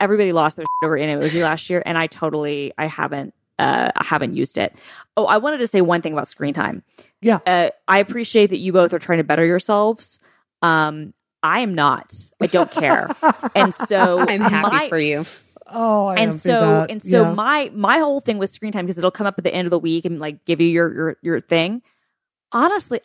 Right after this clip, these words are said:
Speaker 1: I think I'm just gonna try to beat my record.
Speaker 2: <laughs>
Speaker 1: So I, I shared it. I shared th-, this was, now part of this was, uh, was, um, tempered by the fact that I was in a car trip and I was playing Navigator. So that was part of the reason it was so much. But, um,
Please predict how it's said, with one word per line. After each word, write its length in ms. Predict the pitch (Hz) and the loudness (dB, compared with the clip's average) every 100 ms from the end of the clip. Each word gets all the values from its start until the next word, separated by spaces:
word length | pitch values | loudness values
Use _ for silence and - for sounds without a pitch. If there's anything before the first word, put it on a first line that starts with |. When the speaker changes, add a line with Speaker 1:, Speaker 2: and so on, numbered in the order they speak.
| - | -8
Speaker 1:
I 120 | 247 | -6
think 200 | - 403 | -4 -4
I'm 100 | 330 | -6
just 140 | 247 | -6
gonna 140 | - 220 | -4 -4
try 180 | 226 220 | -4 -6
to 80 | |
beat 680 | 165 170 170 226 247 - - - | -6 _ -12 -10 -10 -14 -20 -6
my 200 | 190 170 | 0 2
record. 640 | 160 175 - 147 - - - | 2 0 0 -4 -4 -8 -4
Speaker 2:
<laughs> 40 | 440 427 339 | -2 -2 4
Speaker 1:
So 200 | 403 415 | 6 6
I, 240 | - 349 370 | 2 2 2
I 40 | |
shared 260 | - 339 370 | 2 2 2
it. 120 | 285 | 2
I 100 | 277 | 0
shared 300 | 214 311 339 | 2 0 0
th-, 240 | 254 285 226 | -2 -4 -2
this 180 | 247 - | -4 -4
was, 120 | 330 | -4
now 100 | 262 | -2
part 240 | 247 - 359 | 0 0 0
of 60 | |
this 180 | 311 - | -2 -2
was, 220 | 226 202 | 0 2
uh, 400 | - - 165 156 - - 190 | 2 2 2 -2 -6 0 4
was, 220 | 202 190 440 - _ _ _ _ _ _ _ | 6 6 4 -2 _ _ _ _ _ _ _
um, 320 | 175 165 160 | 2 2 0
tempered 300 | - 226 214 | -4 -2 0
by 100 | 185 | 0
the 60 | 160 | 0
fact 240 | 175 160 | 0 0
that 80 | - | 0
I 80 | 160 | 0
was 320 | 156 156 - - | 0 -4 -8 -8
in 140 | 185 | -6
a 40 | |
car 260 | 165 - 180 | -4 0 0
trip 200 | - 175 | 0 -4
and 80 | 160 | -2
I 80 | 156 | -2
was 180 | 147 - | -4 -10
playing 540 | _ 165 156 151 151 | _ -6 -6 -8 -8
Navigator. 640 | 175 165 170 156 147 143 147 _ _ _ | 0 2 2 -2 -2 -2 -6 _ _ _
So 140 | 180 | 2
that 160 | 156 170 | 2 0
was 100 | - | -2
part 140 | - | -2
of 20 | 170 | -2
the 60 | |
reason 180 | 165 156 | -2 -4
it 60 | 139 | -8
was 100 | 156 | -4
so 160 | 160 | -4
much. 340 | 156 156 - - | -2 -4 -6 -4
But, 160 | 160 - _ _ _ | -4 -6 _ _ _
um, 380 | 170 151 151 | 2 2 0